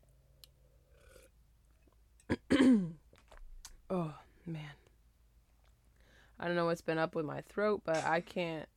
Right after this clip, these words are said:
um, I can't talk today.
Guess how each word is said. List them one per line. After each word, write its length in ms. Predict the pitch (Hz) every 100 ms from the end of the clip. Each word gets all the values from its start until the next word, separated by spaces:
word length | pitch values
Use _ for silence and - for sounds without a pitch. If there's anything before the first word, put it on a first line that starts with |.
| _ -
um, 640 | 160 156 147 143 139 165 160 _ _ _ - - _ -
I 100 | 170
can't 720 | - 175 170 160 151 151 - _ _ _ _ - _ _ _ - _ _ _ _ _ -
talk 340 | - 185 262 -
today. 460 | 185 147 - -